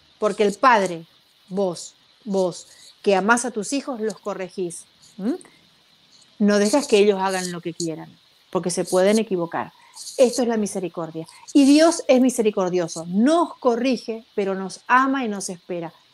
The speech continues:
Vuelvan a Dios hasta el último momento de su vida. Dios los está esperando. No pierdan el tiempo.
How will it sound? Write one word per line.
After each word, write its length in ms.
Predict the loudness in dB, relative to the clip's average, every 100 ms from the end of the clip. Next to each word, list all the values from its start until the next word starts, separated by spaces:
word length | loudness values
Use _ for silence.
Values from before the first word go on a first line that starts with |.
| _
Vuelvan 540 | 0 4 4 2 -2
a 100 | -2
Dios 400 | -4 0 0 0 -2
hasta 240 | -8 -4
el 100 | 0
último 420 | 0 0 0 0
momento 480 | -2 -4 -2 -2 0
de 120 | -2
su 180 | -2 0
vida. 360 | 2 2 0 -6
Dios 400 | -6 0 0 0
los 140 | -4 -8
está 200 | -6 -6
esperando. 560 | -2 -2 -2 -4 -10 _ -20 -20 -14 -2
No 120 | 0
pierdan 280 | 2 2 0
el 80 | 0
tiempo. 340 | -2 -4